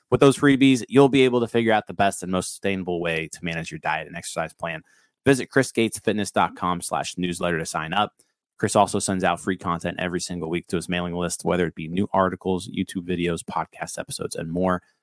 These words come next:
That's chris gates fitness dot com slash newsletter to sign up. Um, but I wanna, I wanna get back to the right field situation, 'cause you said that, you know, adding, eh, you know, S-, Swinski kinda gets, just at-, gets added to the mix, right?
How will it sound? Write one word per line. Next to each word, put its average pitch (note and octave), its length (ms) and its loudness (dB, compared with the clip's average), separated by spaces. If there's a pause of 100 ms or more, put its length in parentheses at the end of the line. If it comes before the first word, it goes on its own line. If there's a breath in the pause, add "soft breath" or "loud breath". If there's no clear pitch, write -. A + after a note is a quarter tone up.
(120)
That's - 160 -10
chris - 260 2
gates A2+ 260 0
fitness F2+ 300 -2
dot F2 220 0
com E2+ 260 -2
slash - 340 -4
newsletter D#2+ 460 -4
to - 160 -10
sign D2 480 -6
up. - 340 -8 (540 soft breath)
Um, D#2 420 -4 (300)
but A#2 60 8
I - 20 10
wanna, E3+ 260 6
I B2 80 6
wanna D3+ 160 6
get C3 140 4
back - 160 2
to A#2 100 -4
the G2 100 2
right F#2+ 200 4
field F2+ 180 -2
situation, D#2 500 -4
'cause F2+ 140 -4
you G2 80 0
said G2+ 220 0
that, F#2+ 160 0
you F#2+ 100 -2
know, F2 80 0
adding, F2+ 340 0
eh, F2+ 200 -4 (100)
you D#2+ 60 -10
know, E2 280 -8
S-, - 300 2
Swinski G2+ 320 0
kinda F#2 180 -2
gets, F2 220 -8
just - 240 -8
at-, E2+ 300 -2
gets - 200 -12
added E2 340 -4
to - 100 -16
the D2+ 100 -12
mix, C2+ 340 -8
right? D2+ 240 -4